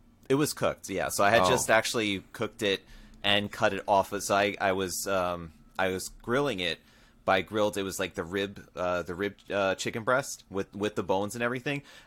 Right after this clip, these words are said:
Speaker 1: I had just cleaned off everything, so I cut all the chicken off the bones, and I
Speaker 2: Mm-hmm.
Speaker 1: put the, I put it on a plate, and I had just, I happened to just go outside, I think, to get something else. And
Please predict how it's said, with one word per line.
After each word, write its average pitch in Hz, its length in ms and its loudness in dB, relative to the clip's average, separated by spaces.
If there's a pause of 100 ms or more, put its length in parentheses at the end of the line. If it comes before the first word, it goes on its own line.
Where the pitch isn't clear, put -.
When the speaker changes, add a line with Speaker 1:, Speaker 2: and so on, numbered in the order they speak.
(100)
Speaker 1:
I 98 120 4
had 104 240 0
just - 400 0
cleaned 127 360 -4
off 104 280 4 (100)
everything, 98 520 -4
so 90 120 -4
I 90 80 0
cut - 260 -2
all 95 200 0
the 92 100 -10
chicken 95 320 -6
off 90 160 -2
the 85 80 -10
bones, 85 480 -2 (260)
and 95 140 -2
I 95 140 4
Speaker 2:
Mm-hmm. 92 80 -8
Speaker 1:
put 117 260 0
the, 95 420 0
I 98 60 0
put 120 240 -2
it 117 100 -2
on 95 140 0
a 87 40 -6
plate, 139 320 -2
and 90 60 -8
I 90 40 -4
had 95 160 -4
just, 90 180 -8
I 90 160 -4
happened 104 320 2
to 95 60 -4
just 87 280 -8
go 98 200 4
outside, 95 480 2
I 85 40 -6
think, 92 200 -10
to 85 60 -14
get 90 200 -4
something 90 380 -4
else. 85 340 -2 (540)
And 90 760 -2